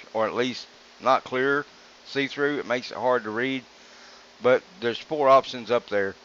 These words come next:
Um, this tells you the server is online and the population of the server at the time. Uh,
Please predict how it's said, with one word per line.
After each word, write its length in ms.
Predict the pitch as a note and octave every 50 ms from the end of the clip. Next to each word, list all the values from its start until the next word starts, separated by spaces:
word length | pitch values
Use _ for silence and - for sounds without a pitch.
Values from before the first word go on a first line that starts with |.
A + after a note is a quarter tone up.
| - - - - - - - - - - - -
Um, 440 | - A2+ A#2 A#2 A2+ A2 A2 G#2+ G2 - - - - - - G#2
this 220 | C3+ D#3 D3+ -
tells 420 | - D#3 D3 C#3+ C3+ C3 A#2 -
you 420 | - B2+ B2+ B2+ B2+ B2 B2 A#2+ G#2 - G#2 - - - -
the 80 | G#2
server 420 | - - D#3 D#3 D3+ D3 C#3+ D3 C3+
is 120 | A#2+ A2+
online 720 | C3+ C3+ C3+ C3 C3 C3 B2+ B2+ B2+ B2+ B2+ B2 B2 A#2+ - -
and 140 | G2+ G#2 G#2
the 60 | G2
population 720 | - B2+ A#2+ A#2 - A2+ A2 A#2 A2+ A2+ - - A2 G#2
of 100 | G2+ G2
the 60 | F2+
server 340 | - - A#2 A2 G#2+ G#2 G2+
at 80 | F#2+
the 80 | - F2+
time. 360 | - G#2+ G2+ G2+ G2 G2 F#2+ - - - - - - - - - - - - - - - -
Uh, 360 | - G2+ G#2+ G#2 G#2 G2+